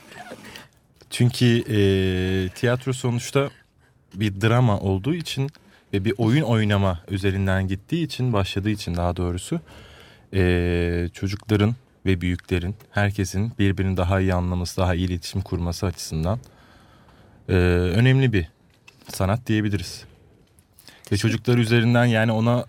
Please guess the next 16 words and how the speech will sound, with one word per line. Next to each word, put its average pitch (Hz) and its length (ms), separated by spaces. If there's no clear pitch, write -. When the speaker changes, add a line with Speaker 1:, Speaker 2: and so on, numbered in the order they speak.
Speaker 2:
e, 87 720
çok - 240
ufak 135 260
oldukları 127 460
için, 117 340
daha 95 220
doğrusu 92 340
bu 95 80
tip 101 120
şeylerden 95 420
çok 101 200
fazla 95 240
kirlenmedikleri 101 720
için, 95 340
dijital 90 420
dünyadan, 87 560